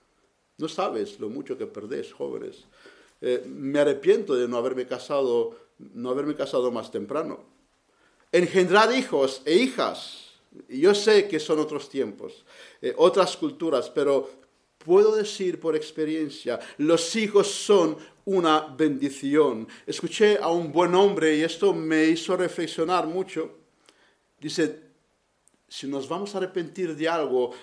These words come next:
al final de nuestra vida es porque no hemos tenido más hijos". "Multiplicaos ahí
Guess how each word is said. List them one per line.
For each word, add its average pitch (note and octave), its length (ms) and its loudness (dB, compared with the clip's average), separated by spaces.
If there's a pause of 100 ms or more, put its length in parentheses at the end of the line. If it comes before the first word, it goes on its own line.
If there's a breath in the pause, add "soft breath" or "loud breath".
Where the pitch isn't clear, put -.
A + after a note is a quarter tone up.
(100)
al D3 160 0
final E3+ 440 -2
de F3+ 100 0
nuestra D#3+ 500 -4
vida D3+ 300 -2
es C#3+ 160 -6
porque C3+ 600 -6 (100)
no C3+ 480 -2
hemos C#3+ 360 -10
tenido B2+ 380 0
más A2+ 320 -6
hijos". - 640 -12 (920 soft breath)
"Multiplicaos G3+ 920 4
ahí F#3+ 420 4